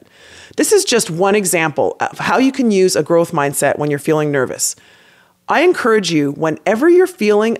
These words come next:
a lack of confidence, to focus on your growth mindset. Consciously consider your desire to learn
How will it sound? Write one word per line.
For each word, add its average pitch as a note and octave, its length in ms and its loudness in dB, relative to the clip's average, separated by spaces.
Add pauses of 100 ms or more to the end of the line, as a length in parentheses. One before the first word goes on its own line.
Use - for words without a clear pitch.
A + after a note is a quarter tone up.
a D#3 80 0
lack D#3 340 0
of A3+ 120 -6
confidence, C#3+ 720 -6 (280)
to E3+ 160 -4
focus G#3 760 0 (320)
on F3+ 140 2
your F#3 120 4
growth E3+ 320 0
mindset. C3 500 -6 (800)
Consciously C#4+ 720 0
consider G3+ 500 0
your F3 160 0
desire E3 480 0
to F#3 160 -4
learn D3 480 -2